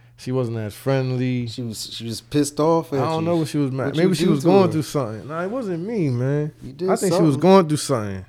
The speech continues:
Speaker 2: You did something.
Speaker 1: Because she stopped being nice.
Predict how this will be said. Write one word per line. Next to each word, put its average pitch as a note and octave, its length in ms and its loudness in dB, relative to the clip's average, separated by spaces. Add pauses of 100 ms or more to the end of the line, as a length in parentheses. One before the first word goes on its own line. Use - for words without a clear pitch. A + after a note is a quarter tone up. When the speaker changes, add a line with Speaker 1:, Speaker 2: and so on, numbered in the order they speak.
(100)
Speaker 2:
You B2+ 160 -18
did E3+ 260 -6
something. C3 560 -6
Speaker 1:
Because A#2 340 -6
she F3+ 120 -8
stopped E3+ 400 2
being C3+ 300 0
nice. C3 560 -2